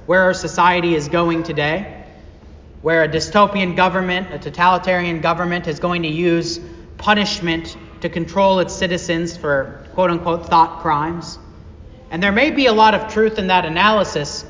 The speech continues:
but I would say that my more favorite dystopian novel, if I had to pick one, if you're in that kind of dystopian mood, is Aldous Huxley's Brave New World.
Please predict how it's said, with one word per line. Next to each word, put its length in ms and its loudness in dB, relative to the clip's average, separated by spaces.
but 200 4
I 360 -2
would 520 4
say 420 0
that 580 -6
my 180 4
more 720 2
favorite 460 0
dystopian 580 -2
novel, 460 2
if 100 -4
I 80 0
had 200 -4
to 40 -6
pick 300 -6
one, 240 -10
if 60 -14
you're 100 -4
in 140 -2
that 180 -4
kind 180 -2
of 60 -6
dystopian 640 -6
mood, 440 -2
is 400 0
Aldous 300 0
Huxley's 600 -2
Brave 320 0
New 160 -2
World. 400 -4